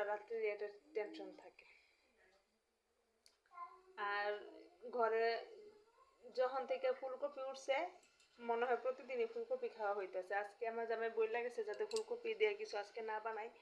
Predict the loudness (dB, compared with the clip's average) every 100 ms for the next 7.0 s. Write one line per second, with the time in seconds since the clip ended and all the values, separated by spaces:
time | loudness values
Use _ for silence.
0 | -20 -20 -20 -10 -4 0 0 0 2 4
1 | 4 4 0 -2 0 0 0 -2 0 6
2 | 6 8 6 2 2 2 2 4 6 8
3 | 6 2 0 0 0 -2 -4 -12 _ _
4 | _ -20 -20 _ _ 6 8 8 6 6
5 | 4 6 6 8 8 6 0 0 0 0
6 | 2 4 6 4 2 -2 0 -2 -2